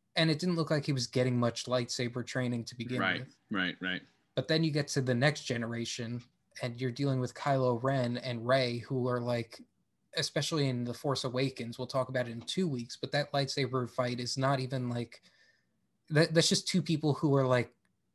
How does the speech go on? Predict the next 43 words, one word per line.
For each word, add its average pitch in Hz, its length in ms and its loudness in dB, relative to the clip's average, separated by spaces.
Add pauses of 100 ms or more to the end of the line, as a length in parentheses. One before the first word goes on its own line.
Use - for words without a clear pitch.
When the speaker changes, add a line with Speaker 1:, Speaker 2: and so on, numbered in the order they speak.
(440)
Speaker 1:
throwing 151 600 6
whatever 139 440 6
they 131 160 2
can 123 220 -4
throw. 139 300 2
They 151 60 4
Speaker 2:
I, 165 200 10
Speaker 1:
have 151 80 4
no 156 80 6
Speaker 2:
and 151 140 10
Speaker 1:
idea 170 60 8
what 185 100 8
Speaker 2:
I, - 40 6
Speaker 1:
the 135 60 -2
fuck 139 160 4
they're 123 120 4
doing. 120 400 0
Speaker 2:
and 160 100 6
I 190 60 6
really 190 240 8
appreciate 123 560 4
that 98 240 4
because 117 260 4
it, 110 120 -2
like, 117 160 4
treats 170 320 4
the 135 80 0
characters 117 480 4
in 95 120 -2
a 95 60 -2
respectful 98 560 -2
way 95 240 4
'cause 104 160 -6
it's 107 140 -4
like 120 160 4
they're 101 140 0
kids, 95 380 0
you 113 80 4
know, 104 160 0
it's 107 140 2
like 113 140 6
Speaker 1:
Yeah. 107 100 4
Speaker 2:
they're, 107 300 4